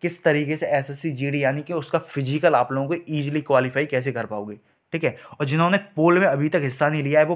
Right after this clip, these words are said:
पोल में ज़रूर हिस्सा लें। सबसे पहले चैनल को सब्सक्राइब करें और उसके बाद जो भी है कम्युनिटी में जाएं, वहाँ पर आप अपना वोट दें जिससे कि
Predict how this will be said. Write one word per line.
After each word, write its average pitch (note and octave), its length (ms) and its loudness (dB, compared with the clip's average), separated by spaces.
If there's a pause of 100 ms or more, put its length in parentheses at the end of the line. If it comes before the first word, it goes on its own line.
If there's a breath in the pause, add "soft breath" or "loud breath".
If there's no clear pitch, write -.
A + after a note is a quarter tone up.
(160)
पोल D#3+ 200 2
में F3 140 -2
ज़रूर D3 440 -2 (280 soft breath)
हिस्सा D3+ 300 2
लें। D#3+ 200 0
सबसे D3+ 260 -6
पहले D3 240 0
चैनल C#3+ 240 0
को C#3+ 100 0
सब्सक्राइब C3+ 440 0
करें C#3+ 180 2
और C#3+ 220 -2
उसके C3 220 -6
बाद F3+ 300 2 (1500 loud breath)
जो D#3+ 200 4
भी D#3 160 2
है E3 180 4 (1300)
कम्युनिटी E3 400 0
में E3+ 120 -2
जाएं, E3 300 2
वहाँ D3 280 -6
पर A3 220 2 (540)
आप C#3+ 200 4
अपना D3 220 -4
वोट B2 280 -6 (260 soft breath)
दें C3 140 0
जिससे C3+ 280 -2
कि G#3 160 -6